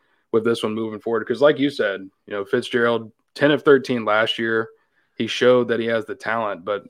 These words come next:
when you get into a rut like this as a kicker, it's all mental. And, I mean, we've seen it before with some of the kickers to go through Florida State.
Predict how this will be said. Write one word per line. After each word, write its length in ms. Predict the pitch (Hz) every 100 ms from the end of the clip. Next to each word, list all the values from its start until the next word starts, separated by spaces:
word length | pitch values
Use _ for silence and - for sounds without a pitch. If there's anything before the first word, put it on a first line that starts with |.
| _
when 160 | 110
you 100 | 110
get 160 | 113 127
into 260 | 123 113 107
a 60 |
rut 280 | 104 113 104
like 220 | 107 98
this 240 | 110 107 98
as 80 |
a 60 | 98
kicker, 500 | - 110 104 95 87 _ _ _ _ _ -
it's 240 | 98 -
all 200 | 101 104
mental. 460 | 104 104 98 90 92
And, 80 |
I 20 | 95
mean, 160 | 98
we've 160 | 101 104
seen 200 | - 107
it 120 | 101
before 580 | 95 - 107 101 92 - _
with 200 | 101 98
some 160 | - 101
of 80 | 95
the 60 |
kickers 600 | - 98 95 95 98 - _ -
to 80 |
go 180 | 101 98
through 200 | 95 98
Florida 280 | 98 92 87
State. 280 | - 95